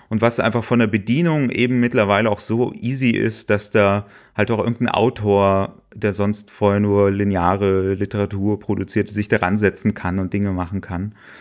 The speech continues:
Das Problem ist dann oft, auch was ich an, an vielen Spielen sehe, die in diese Richtung gehen, ist, dass sie eben, wie ich das eben auch schon ein bisschen geschildert habe, oft,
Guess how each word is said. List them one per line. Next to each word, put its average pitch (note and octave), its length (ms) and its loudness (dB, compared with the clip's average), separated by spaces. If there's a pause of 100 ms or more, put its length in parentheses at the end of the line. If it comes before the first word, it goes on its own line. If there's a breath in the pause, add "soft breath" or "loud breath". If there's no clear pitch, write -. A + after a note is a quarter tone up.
(280 loud breath)
Das - 100 -20
Problem B2 380 4
ist - 180 -2
dann A#2 160 4
oft, - 540 -2
auch - 180 -6
was - 160 -6
ich - 220 -8
an, G2+ 200 2
an G#2 140 -4
vielen G#2 240 -2
Spielen C3+ 560 2
sehe, A2 260 4
die G#2+ 140 0
in G#2 60 2
diese G#2 220 -2
Richtung G#2+ 320 0
gehen, G2+ 440 0 (420 loud breath)
ist, - 180 -4
dass G2 200 0
sie G2+ 360 2
eben, G2+ 360 -2
wie G#2 60 -6
ich - 100 -8
das - 160 -10
eben G2+ 200 0
auch F#2 160 0
schon - 140 0
ein G2+ 40 4
bisschen G2+ 200 -2
geschildert F#2+ 440 0
habe, F#2 180 -6
oft, - 440 -4